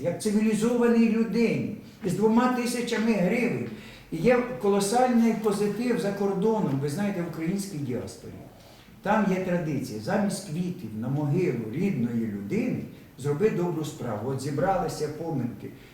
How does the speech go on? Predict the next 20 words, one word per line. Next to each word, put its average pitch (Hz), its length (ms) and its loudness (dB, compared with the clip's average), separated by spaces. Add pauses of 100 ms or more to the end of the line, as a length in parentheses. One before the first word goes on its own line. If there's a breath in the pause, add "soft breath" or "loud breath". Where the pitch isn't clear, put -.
склалися, 170 680 0
скажімо, 143 540 -4 (360)
е, 131 100 -6 (200)
там 170 420 0
зібрали 170 480 0
стільки 175 400 -4
доларів, 127 520 -4
так 135 180 -6
робили 131 340 -4
Тетяна 127 560 -6
Семеренко, 120 580 -2 (320 loud breath)
так - 280 0
все. - 220 -2 (140)
І 214 160 0 (140)
премія 156 540 2 (200)
імені 151 340 2
вручається, 113 880 -6 (140)
імені 175 360 0
такого. - 360 -12 (480 loud breath)
От 180 220 0